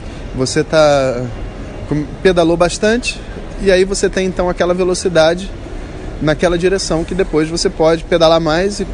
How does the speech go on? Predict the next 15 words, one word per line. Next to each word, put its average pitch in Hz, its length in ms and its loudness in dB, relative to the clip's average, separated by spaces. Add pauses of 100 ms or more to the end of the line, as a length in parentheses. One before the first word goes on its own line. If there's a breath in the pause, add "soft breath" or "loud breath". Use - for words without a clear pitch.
(160)
aumentar 160 340 2
mais 151 280 0
a 160 40 -4
velocidade 147 460 0
naquela 143 320 0
direção. 147 480 -2 (880)
Então, 180 480 2
o 170 100 4
equilíbrio 214 520 0
das 151 240 0
gunas 135 680 -2
dentro 151 300 2
da 120 120 0
nossa 120 280 -2
mente 165 420 -2